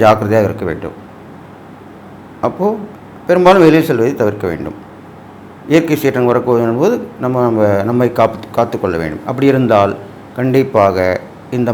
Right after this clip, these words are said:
மாதம் பலவிதமான ஏற்றங்களை கொடுத்து நல்வாழ்க்கை பாதையை உண்டாக்கி கொடுக்கும் என்பது சர்வ நிச்சயமாக சொல்லப்படுகிறது. எனவே இந்த கார்த்திகை மாத பலன்கள் பார்க்கும்பொழுது இயற்கை சீற்றங்களை மட்டும் நாம் தவிர்த்து விட்டால் மற்றபடி எல்லாமே நல்லா தான் இருக்கும்.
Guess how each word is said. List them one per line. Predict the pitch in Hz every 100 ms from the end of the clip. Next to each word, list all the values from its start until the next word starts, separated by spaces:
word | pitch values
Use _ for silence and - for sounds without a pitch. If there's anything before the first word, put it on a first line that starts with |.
| 113
மாதம் | 113 107 101 104 - - - - - - -
பலவிதமான | 135 131 127 120 117
ஏற்றங்களை | 123 127 107 104 98 - -
கொடுத்து | 123 110 - 101 101 - 123
நல்வாழ்க்கை | 131 123 127 123 131 113 - 120
பாதையை | 117 113 107 104 120
உண்டாக்கி | 117 110 113
கொடுக்கும் | 107 95 101 98
என்பது | 95 90 90 87 - - - -
சர்வ | 123 120 107
நிச்சயமாக | 101 113 98 95 87
சொல்லப்படுகிறது. | 95 95 87 85 80 85 - - 120
எனவே | 127 113 104 104 104 - - - -
இந்த | 127 131
கார்த்திகை | 147 208 175 135
மாத | 117 113
பலன்கள் | 113 107 107 107
பார்க்கும்பொழுது | 104 113 101 101 95 92 90 - - - - - -
இயற்கை | 135 160 160 -
சீற்றங்களை | - 135 123 120
மட்டும் | 135 127
நாம் | 117 104
தவிர்த்து | 113 127 117
விட்டால் | 101 104 95 90 -
மற்றபடி | 147 170 151 147
எல்லாமே | 120 117 117
நல்லா | 104 98 98
தான் | 95
இருக்கும். | - -